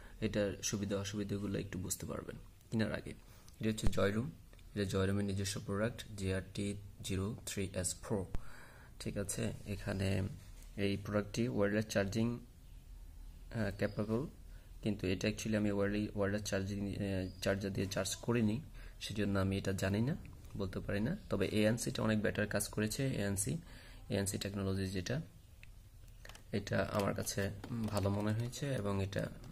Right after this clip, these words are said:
সঠিকভাবে কাজ করছে। আর হচ্ছে এটা আপনি যদি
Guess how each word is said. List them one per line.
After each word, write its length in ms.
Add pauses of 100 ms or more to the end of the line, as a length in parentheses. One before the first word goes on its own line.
(160)
সঠিকভাবে 460
কাজ 200
করছে। 340 (1040)
আর 220 (140)
হচ্ছে 540 (640)
এটা 580 (100)
আপনি 240
যদি 400